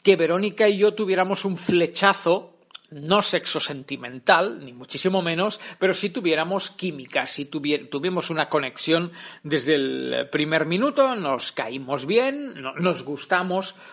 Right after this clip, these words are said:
como, como personas y el resto de días,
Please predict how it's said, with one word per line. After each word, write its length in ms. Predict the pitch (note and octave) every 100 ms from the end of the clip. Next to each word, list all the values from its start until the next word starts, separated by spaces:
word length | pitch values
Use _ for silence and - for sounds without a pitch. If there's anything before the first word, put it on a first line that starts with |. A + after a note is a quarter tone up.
| -
como, 540 | - D#3 C#3+ C3 C3 - - - -
como 280 | D#3 E3 -
personas 800 | F3+ E3 - C4 C4+ D4 C#4+ -
y 160 | E3 E3+
el 140 | D#3
resto 500 | C#3 F3+ F#3 - G#3
de 160 | F3+ F3
días, 680 | F3+ G3 E3+ F#3 - -